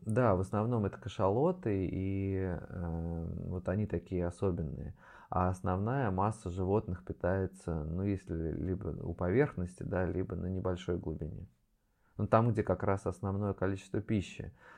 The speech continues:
То есть больших кося-, косяков рыб, криля или других животных на глубине нет. То есть... То есть, наверное, можно так сказать, что это миф,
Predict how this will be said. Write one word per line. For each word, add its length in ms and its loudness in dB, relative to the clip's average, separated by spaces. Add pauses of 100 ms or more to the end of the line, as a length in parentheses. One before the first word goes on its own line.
(160)
То 60 -6
есть 120 -8
больших 400 2
кося-, 240 -6
косяков 540 -2
рыб, 360 2
криля 600 0 (280)
или 180 4
других 380 2
животных 460 0
на 120 -2
глубине 460 -2
нет. 240 -2 (460)
То 80 4
есть... 240 0 (680)
То 80 4
есть, 200 -2
наверное, 460 4
можно 240 2
так 200 4
сказать, 360 0
что 420 -2 (300)
это 300 4
миф, 460 2